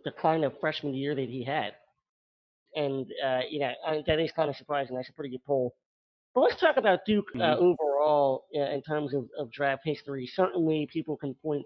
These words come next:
Speaker 1: to the last, uh, you know, few years. You know, we have, you know, kinda starting, kinda starting with, uh, with Kyrie Irving.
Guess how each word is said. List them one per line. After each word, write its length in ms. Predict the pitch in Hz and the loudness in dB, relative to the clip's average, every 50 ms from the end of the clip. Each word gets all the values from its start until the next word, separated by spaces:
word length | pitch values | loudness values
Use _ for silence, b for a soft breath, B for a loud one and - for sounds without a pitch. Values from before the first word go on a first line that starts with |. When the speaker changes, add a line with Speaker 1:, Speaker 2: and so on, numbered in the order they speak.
| - | -8
Speaker 1:
to 260 | - 147 139 139 135 131 | -6 -6 -4 -4 -4 -2
the 80 | 135 | 0
last, 460 | 131 139 143 143 143 139 139 - - - _ _ _ _ _ _ _ _ _ _ - | 2 4 4 4 4 2 0 -4 -12 -20 _ _ _ _ _ _ _ _ _ _ -6
uh, 400 | 143 139 131 127 127 127 127 - - _ | -4 -2 -2 -2 -2 -2 -4 -4 -4 _
you 100 | 180 143 | -2 -2
know, 120 | 135 127 - _ | -2 -2 -4 _
few 160 | 175 165 151 | -4 -2 -2
years. 480 | 143 139 143 143 139 131 120 120 - - - - | 0 0 0 0 -2 -2 -4 -6 -10 -14 -16 -10
You 100 | 120 127 | -6 -4
know, 100 | 127 123 | -4 -2
we 140 | 127 127 127 | -2 -2 -2
have, 400 | 143 139 135 135 131 131 127 123 - _ _ _ _ _ _ _ _ _ _ - | -2 0 0 2 0 0 -2 -4 -10 _ _ _ _ _ _ _ _ _ _ -6
you 80 | 143 | -6
know, 80 | 131 127 | -6 -2
kinda 240 | - 160 151 139 135 | 0 2 2 2 0
starting, 460 | - - - 165 160 147 151 143 - b b b b b _ | -2 -2 2 2 4 4 2 0 -2 b b b b b _
kinda 160 | 277 269 254 | 6 6 6
starting 520 | - - - - 196 190 208 214 208 196 180 | 4 2 2 4 4 6 6 6 6 6 4
with, 260 | 165 165 165 - _ | 2 2 0 -2 _
uh, 360 | 156 151 147 143 139 135 135 131 - - - - | 2 2 4 4 4 2 2 0 -2 -8 -8 -8
with 140 | 156 143 - - | -6 -6 -4 -2
Kyrie 340 | 175 156 156 151 151 147 | -2 0 0 0 0 2
Irving. 340 | 143 143 147 147 160 156 160 | 2 2 2 2 0 -2 -4